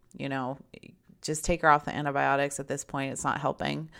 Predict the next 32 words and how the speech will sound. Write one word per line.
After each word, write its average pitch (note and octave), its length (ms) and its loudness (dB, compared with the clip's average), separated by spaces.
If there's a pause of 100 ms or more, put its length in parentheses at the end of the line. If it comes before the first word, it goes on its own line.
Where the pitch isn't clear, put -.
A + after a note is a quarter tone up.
(520)
And, D3 360 2
uh, C#3+ 240 0
she's C#3+ 220 -6
like, C#3+ 180 -4
"You D3 80 -4
know, C#3+ 80 0
you C#3+ 160 -4
can D#3 140 -2
do D#3 100 0
the D#3 100 2
liver D#3 260 4
biopsy." D3 580 2
She D3 160 -4
goes, C#3+ 200 -2
"You C#3+ 100 -8
guys D3 180 -2
just C#3+ 160 -6
need C#3+ 120 -4
to C#3 60 -4
figure C3+ 280 2
out, C3+ 260 6
you D3 140 -2
know, C#3+ 120 0
think D3 220 -2
about C#3 180 2
what - 200 0
you - 60 -2
wanna C#3 240 2
do." D3 380 4 (640)
Um, D#3 560 -2 (420)
but D#3+ 220 4
then D3+ 480 4